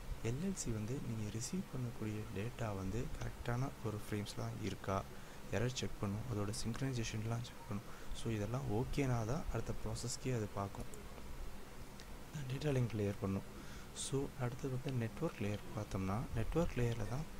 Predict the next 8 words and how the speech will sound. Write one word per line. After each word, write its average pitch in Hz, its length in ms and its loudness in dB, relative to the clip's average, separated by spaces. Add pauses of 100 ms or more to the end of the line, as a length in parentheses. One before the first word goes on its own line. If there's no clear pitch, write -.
பாக்கெட்ஸ்லாம், 127 640 0 (380)
அது 107 180 0
யூஸ் 135 180 2
பண்ற 139 200 2
யூனிட் 120 220 2 (120)
பேரு 113 180 2 (140)
பாக்கெட்ஸ்னு - 440 -2
சொல்லுவாங்க. 95 500 4